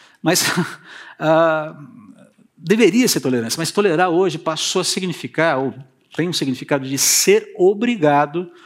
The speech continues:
por razões panfletárias, na maior parte das vezes, por razões politicamente corretas, na maior parte das vezes, a, a, a fraudar,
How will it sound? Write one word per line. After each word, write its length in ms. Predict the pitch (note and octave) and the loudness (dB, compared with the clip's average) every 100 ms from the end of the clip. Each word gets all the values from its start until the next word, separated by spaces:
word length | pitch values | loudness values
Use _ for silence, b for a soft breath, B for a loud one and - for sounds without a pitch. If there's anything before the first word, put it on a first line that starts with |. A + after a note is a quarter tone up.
| B B _ | B B _
por 200 | F#3+ F3+ | 2 2
razões 480 | D#3 C3+ C3 C3+ - | 2 2 2 2 0
panfletárias, 1080 | - _ D3+ D#3 - F3+ F3 E3 E3 E3 | -6 _ 0 0 0 0 0 0 0 0
na 80 | C#3+ | 0
maior 160 | C3+ B2+ | 0 0
parte 200 | C3+ C3 | -2 0
das 180 | D#3 C#3 | -2 0
vezes, 400 | D3 D3+ D#3 B B B _ | -2 -2 -4 B B B _
por 160 | D#3+ D#3 | -2 2
razões 360 | E3+ C#3+ D3 | 0 0 -2
politicamente 800 | - D#3 D3+ E3 F3 D3+ C#3+ C#3+ | 2 2 2 0 0 0 2 0
corretas, 840 | - D#3 D3+ F3 E3+ A#2+ A#2 - - | 0 2 4 2 0 -4 -2 -2 0
na 80 | |
maior 220 | C3 C#3+ C#3+ | 0 2 0
parte 260 | C#3+ C#3 | -2 0
das 220 | F3+ F3 | 0 2
vezes, 600 | D#3 G3 G3 B2+ A#2 - B B B | 4 4 2 0 -2 -2 B B B
a, 100 | - | -6
a, 580 | D#3 D#3 D#3+ E3 E3 E3 | -2 2 2 2 2 2
a 80 | E3+ - _ _ | -2 -12 _ _
fraudar, 1000 | - - A3+ A#3+ G3 D#3 D3+ E3+ F3 | -14 -2 0 0 0 0 2 -2 -8